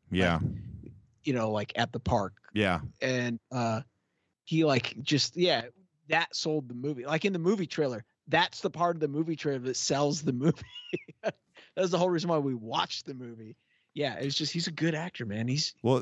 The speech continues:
Speaker 1: he's only, and the crazy thing, he's only been nominated for an o-, Best Actor in one mo-, for one movie he's ever done, and that's Witness from, like, I think it was, like, eighty-two, eighty-three. Such a good movie, though. Oh.
Speaker 2: So good.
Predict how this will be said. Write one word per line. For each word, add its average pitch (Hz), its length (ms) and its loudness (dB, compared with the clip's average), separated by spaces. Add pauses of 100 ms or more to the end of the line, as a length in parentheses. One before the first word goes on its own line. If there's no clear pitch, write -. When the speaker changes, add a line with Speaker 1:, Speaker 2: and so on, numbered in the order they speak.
Speaker 1:
he's 143 340 -4
only, 156 380 -2
and 139 260 0
the 131 120 -2
crazy 180 340 0
thing, 120 140 0
he's 110 200 2
only 143 200 2
been 120 180 2
nominated 104 480 4
for 101 160 2
an 92 60 2
o-, 95 200 2
Best 98 300 2
Actor 117 500 2 (440)
in 95 180 4
one 98 300 4
mo-, 95 240 4
for 104 160 2
one 98 240 2
movie 98 240 2
he's 90 180 0
ever 85 160 2
done, 87 300 2
and 80 80 2
that's 80 160 2
Witness 87 540 0
from, 82 260 0
like, 80 200 0
I 87 80 2
think 92 180 -2
it 92 40 2
was, 85 180 0
like, 80 220 0
eighty-two, 90 840 0
eighty-three. 101 640 2 (280)
Such - 380 -2
a - 40 -6
good 82 160 0
movie, 80 300 4
though. 80 300 2 (180)
Oh. 98 160 4
Speaker 2:
So 131 800 0
good. 135 380 -2